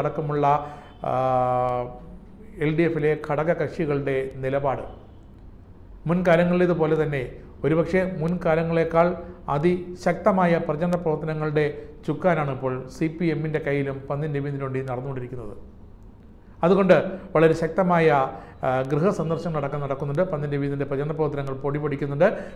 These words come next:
പക്ഷേ കാശ്, ആ, തിരഞ്ഞെടുപ്പിനിറക്കാൻ ഫണ്ട് അധികമില്ല എന്നൊരു പോരായ്മ മാത്രമേ ഉള്ളൂ. അത് പക്ഷേ അത് വോട്ടർമാരെ ധരിപ്പിക്കേണ്ട ആവശ്യമൊന്നും പന്ന്യൻ രവീന്ദ്രനില്ല. പക്ഷേ പ്രചരണ പ്രവർത്തനങ്ങൾ, മൈക്ക് വെച്ചുള്ള അനൗൺസ്മെന്റ്, അതെല്ലാം വളരെ, ആ, പരിമിതമായ രീതിയിലാണെങ്കിലും കൃത്യമായി നടക്കുന്നുണ്ട്.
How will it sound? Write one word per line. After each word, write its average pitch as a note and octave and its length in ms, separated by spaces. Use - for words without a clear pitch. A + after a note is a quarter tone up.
പക്ഷേ - 220
കാശ്, F#3 420
ആ, C#3 300
തിരഞ്ഞെടുപ്പിനിറക്കാൻ D#3+ 760
ഫണ്ട് E3 320
അധികമില്ല D3 420
എന്നൊരു C#3+ 260
പോരായ്മ C#3+ 420
മാത്രമേ C#3+ 360
ഉള്ളൂ. F3 160
അത് G3 180
പക്ഷേ G3+ 220
അത് D#3+ 80
വോട്ടർമാരെ D#3+ 520
ധരിപ്പിക്കേണ്ട E3 480
ആവശ്യമൊന്നും D3 480
പന്ന്യൻ C#3+ 260
രവീന്ദ്രനില്ല. C#3 560
പക്ഷേ F#3 220
പ്രചരണ E3 380
പ്രവർത്തനങ്ങൾ, C#3 480
മൈക്ക് D#3 260
വെച്ചുള്ള D3 300
അനൗൺസ്മെന്റ്, C#3 400
അതെല്ലാം C3 320
വളരെ, C#3 220
ആ, B2+ 200
പരിമിതമായ D3+ 460
രീതിയിലാണെങ്കിലും C3 580
കൃത്യമായി D3+ 420
നടക്കുന്നുണ്ട്. C3+ 460